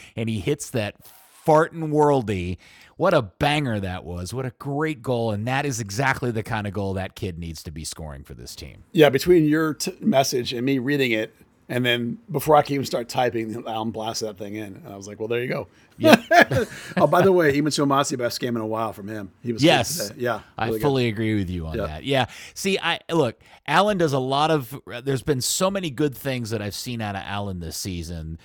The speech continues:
Speaker 1: that, uh, is such a silver lining to, uh, for all the dark periods, which is, uh, he's played harder. They've been able to play him more centrally and kinda solve some of that problems.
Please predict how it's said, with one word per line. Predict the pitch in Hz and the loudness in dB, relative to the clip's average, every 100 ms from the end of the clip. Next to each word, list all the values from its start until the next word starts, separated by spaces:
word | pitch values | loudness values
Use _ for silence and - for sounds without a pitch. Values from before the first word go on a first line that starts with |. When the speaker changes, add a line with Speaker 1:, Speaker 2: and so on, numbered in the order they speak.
| - _ _ - | -20 _ _ -6
Speaker 1:
that, | 107 117 117 - - | 0 2 0 -4 -10
uh, | 113 107 104 - | -6 -4 -6 -6
is | 113 | -6
such | - 156 | -4 -4
a | 131 | -4
silver | - 151 143 127 | 0 2 2 0
lining | 117 120 123 104 | -2 -2 -2 -4
to, | 95 110 104 104 - | -4 -4 -2 -4 -8
uh, | 78 104 104 | -10 -10 -10
for | - 120 107 | -10 -8 -4
all | 120 | -4
the | 117 | -4
dark | 90 117 123 - | -2 -2 -2 -4
periods, | - 87 78 78 76 69 | -8 -8 -8 -10 -12 -10
which | 104 101 110 | -10 -8 -6
is, | 98 95 - _ _ _ _ - | -4 -6 -10 _ _ _ _ -14
uh, | 90 92 90 | -10 -10 -10
he's | 113 98 - | -8 -8 -6
played | - 156 151 | 0 2 2
harder. | 139 143 135 131 127 123 - _ _ - | 2 2 2 2 0 -2 -8 _ _ -10
They've | 110 101 | -6 -4
been | 85 110 | -4 -4
able | 127 117 | -4 -4
to | 110 | -6
play | - 143 143 | -4 -2 -2
him | 131 | -2
more | 127 110 | -2 -2
centrally | - 135 - 135 127 117 | -2 -4 -4 -4 -2 -4
and | 107 | -4
kinda | 120 107 | -6 -4
solve | - 131 127 117 | -4 -2 -2 -4
some | - 117 | -6 -4
of | |
that | 117 113 - | -4 -6 -4
problems. | 120 113 120 117 107 | -4 -2 -4 -6 -8